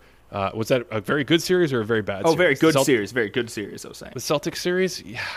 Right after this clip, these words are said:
Speaker 1: yeah.
Speaker 2: I, I, in general, Jimmy Butler seemed to be much better in the postseason than he was in the regular season.
Speaker 1: Yeah, I think that's consistent with,
Speaker 2: Yeah.
Speaker 1: with Butler for the last few years. So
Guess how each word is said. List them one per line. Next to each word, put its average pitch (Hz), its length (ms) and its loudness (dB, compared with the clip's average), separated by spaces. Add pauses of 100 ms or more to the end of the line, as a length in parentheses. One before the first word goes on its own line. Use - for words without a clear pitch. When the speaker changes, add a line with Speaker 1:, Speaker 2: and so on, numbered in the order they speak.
(180)
Speaker 1:
yeah. 131 160 0
Speaker 2:
I, 196 160 2
I, - 40 6
in 233 260 -4
general, 165 440 4
Jimmy 151 220 0
Butler 127 320 2
seemed 123 220 0
to 127 60 -14
be 127 100 -2
much 120 200 2
better 110 200 2
in 107 60 -2
the 101 60 -4
postseason 113 480 -4
than 101 120 -6
he 101 60 -4
was 104 180 -4
in 95 80 -10
the 98 60 -8
regular 92 360 -12
season. - 340 -20 (120)
Speaker 1:
Yeah, 143 200 4
I 127 120 2
think 143 180 -2
that's 120 160 0
consistent 92 680 -6
with, 95 320 -8
Speaker 2:
Yeah. 87 240 -10
Speaker 1:
with 101 200 -6
Butler 95 420 -4
for 104 140 -8
the 98 80 -6
last 92 240 -8
few 98 100 -10
years. 98 260 -6 (260)
So 156 280 4